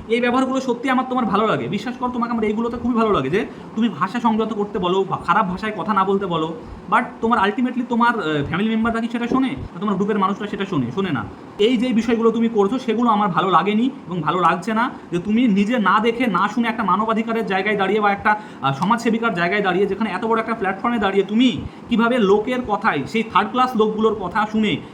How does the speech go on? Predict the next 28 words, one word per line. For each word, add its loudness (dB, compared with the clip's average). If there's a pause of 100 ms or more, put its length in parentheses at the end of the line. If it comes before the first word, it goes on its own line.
(100)
কীভাবে 2
তুমি 0
কমেন্ট 0
করতে 0
পারো? -4 (600)
তোমার 2
নিজে 4
দেখে, 2
নিজে 2
বুঝে, 4
নিজে 4
শুনে 2
কথা -2
বলা 0
উচিত -4
ছিল। -6 (440)
আর 2
তার 4
থেকে 0
বড় 4
কথা, 2
তোমার 2
ভাষাতেই 0
আমি 2
বলি, 2 (600)
প্রীতমের 4
ফোনগুলো 4
তো 2